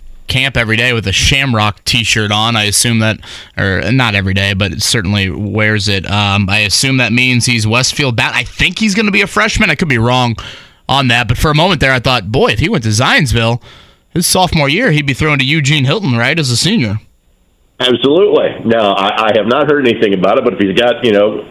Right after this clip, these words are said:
Speaker 2: half his brother's athletic traits, he'll be a really good high school football player. Uh, but, uh, but if, if he's rocking a Shamrock, I think it's safe to say he's playing for Jake Gilbert at some point in time.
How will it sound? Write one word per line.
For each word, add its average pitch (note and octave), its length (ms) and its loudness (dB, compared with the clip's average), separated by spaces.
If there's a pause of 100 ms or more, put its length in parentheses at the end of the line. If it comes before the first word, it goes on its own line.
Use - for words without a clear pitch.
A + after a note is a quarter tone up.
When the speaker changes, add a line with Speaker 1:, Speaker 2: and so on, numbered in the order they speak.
Speaker 2:
half A2 340 -2
his F#2+ 180 0
brother's G#2+ 300 2
athletic F2+ 320 0 (100)
traits, G#2 220 -2
he'll C#3+ 80 2
be C3+ 80 2
a C3+ 60 2
really - 160 2
good B2+ 120 2
high C3 200 2
school B2+ 240 0
football F3+ 360 0
player. G2 380 0 (400)
Uh, F#2 240 2
but, F#2+ 340 0
uh, F2+ 200 2 (100)
but F2+ 260 0
if, F2+ 120 2 (100)
if G2 100 0
he's F#2 140 0
rocking B2 320 2
a G#2 60 0 (100)
Shamrock, C3 500 2
I F#2+ 80 2
think G2 200 2
it's F#2+ 180 0 (220)
safe G2+ 200 0
to G2 140 0
say G#2 120 2
he's G#2 120 0
playing G#2 220 2
for G2+ 100 0
Jake G#2+ 240 2
Gilbert A2 260 2
at D2+ 140 -4
some D#2+ 140 0
point D#2 220 0
in C#2+ 100 -6
time. D2 260 -2